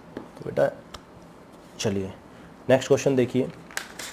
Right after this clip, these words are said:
"Why are the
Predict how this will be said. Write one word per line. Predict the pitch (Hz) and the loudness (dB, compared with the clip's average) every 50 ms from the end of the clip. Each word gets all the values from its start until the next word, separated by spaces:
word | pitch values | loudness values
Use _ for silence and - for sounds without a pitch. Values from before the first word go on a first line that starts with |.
| - - - - - - - - - - - - - - - - - - - - - - - - - - - - - - - - - - - - - - - - - - - - - - - - - - - - - - - - 113 | -14 -18 -18 -18 -16 -12 -8 -8 -8 -8 -10 -14 -14 -14 -14 -14 -14 -18 -20 -20 -20 -20 -20 -20 -20 -20 -20 -20 -20 -20 -20 -20 -20 -20 -20 -20 -20 -20 -20 -20 -20 -20 -20 -20 -20 -20 -20 -20 -20 -20 -20 -20 -20 -20 -10 -2 4
"Why | 113 127 147 170 | 6 8 8 10
are | 180 160 156 151 143 | 10 8 8 6 6
the | 160 | 4